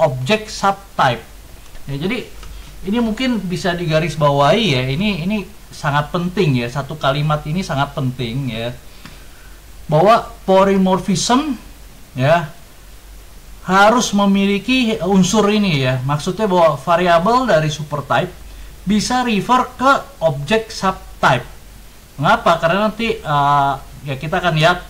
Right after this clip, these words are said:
akan saya bahas ya di slide-slide, eh, selanjutnya mengapa, eh, kon-, salah satu konsep yang ini dari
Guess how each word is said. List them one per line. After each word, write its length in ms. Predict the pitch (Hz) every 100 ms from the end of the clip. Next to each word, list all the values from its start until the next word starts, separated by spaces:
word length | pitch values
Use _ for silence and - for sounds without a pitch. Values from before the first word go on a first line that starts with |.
| - - - - - -
akan 160 | 139 143
saya 140 | 147
bahas 600 | 123 120 151 - - - -
ya 320 | 117 117 131
di 480 | 123 120 117 120 113 - - - -
slide-slide, 580 | - 123 113 - 120 120
eh, 200 | - 131
selanjutnya 460 | 123 123 120 123 147 143
mengapa, 640 | 131 185 - 170 127 - -
eh, 240 | 135 127 123
kon-, 240 | 147 143
salah 280 | - 135 131
satu 440 | 139 131 143 131 - - - - -
konsep 360 | 131 127 147 135
yang 160 | 131 160
ini 480 | 208 196 165 160 151
dari 320 | 131 127 123